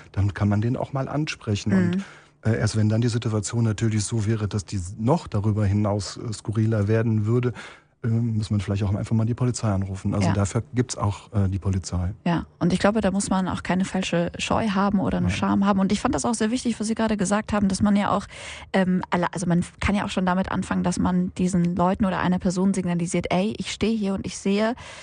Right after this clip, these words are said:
Speaker 2: und beobachte und, äh, ich werd jetzt hier nicht, nicht weggehen“, ne? Ähm,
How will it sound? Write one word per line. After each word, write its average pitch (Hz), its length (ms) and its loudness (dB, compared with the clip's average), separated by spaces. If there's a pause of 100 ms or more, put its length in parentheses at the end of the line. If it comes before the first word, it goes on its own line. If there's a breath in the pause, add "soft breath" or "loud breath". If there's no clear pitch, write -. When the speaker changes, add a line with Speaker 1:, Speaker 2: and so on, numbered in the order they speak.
(220 loud breath)
Speaker 2:
und 202 100 2
beobachte 208 800 -2
und, 196 260 -4
äh, 196 100 -2
ich - 140 -4
werd 190 120 0
jetzt 202 160 -4
hier 190 100 0
nicht, - 400 -2
nicht 190 220 -2
weggehen“, 143 400 0
ne? 202 160 2 (420 loud breath)
Ähm, 185 600 2